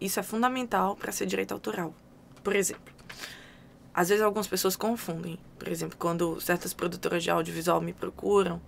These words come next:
aí, "Ah, Jéssica, eu tô precisando fazer um direito, um contrato de direito autoral aqui.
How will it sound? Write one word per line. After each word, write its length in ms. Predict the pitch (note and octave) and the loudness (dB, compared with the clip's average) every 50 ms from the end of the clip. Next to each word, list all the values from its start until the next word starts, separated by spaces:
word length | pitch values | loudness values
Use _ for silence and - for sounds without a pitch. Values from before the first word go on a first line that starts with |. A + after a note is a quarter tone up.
| - - - - - - - - - - - | -16 -18 -18 -18 -18 -18 -18 -20 -18 -10 -4
aí, 220 | - G3 G3+ A3 | -2 0 2 4
"Ah, 180 | A#3+ C4 C#4 B3 | 6 6 6 6
Jéssica, 280 | B3+ B3 A#3 - - | 6 4 4 4 0
eu 40 | - | -4
tô 80 | - - | -8 -4
precisando 300 | - A#3 - - A3+ A3 | -4 -2 0 0 0 0
fazer 240 | A3 A3 F#3+ A3+ | 0 -2 0 0
um 60 | A#3 A3 | 0 0
direito, 500 | G3 G#3+ G#3+ G#3+ A3 A3 - A3 G3+ - - - - - - - - - | 2 2 2 2 0 0 0 -2 -2 -2 -6 -12 -14 -14 -14 -12 -8 -6
um 60 | G3 | -2
contrato 460 | - G3+ G#3 F#3+ G#3 G#3 G3+ - A3 | 0 0 0 6 6 6 6 6 2
de 120 | F#3+ G3 | 0 0
direito 260 | F#3+ F#3+ G#3 G3+ G3 G3 | 2 2 2 2 2 0
autoral 360 | G3 - - G3+ G3+ G3+ G3+ | -2 0 2 6 8 8 8
aqui. 580 | G3 F#3+ - - - G3+ G#3 G#3 G3 E3+ F3 | 8 6 2 -2 0 0 2 2 2 0 -2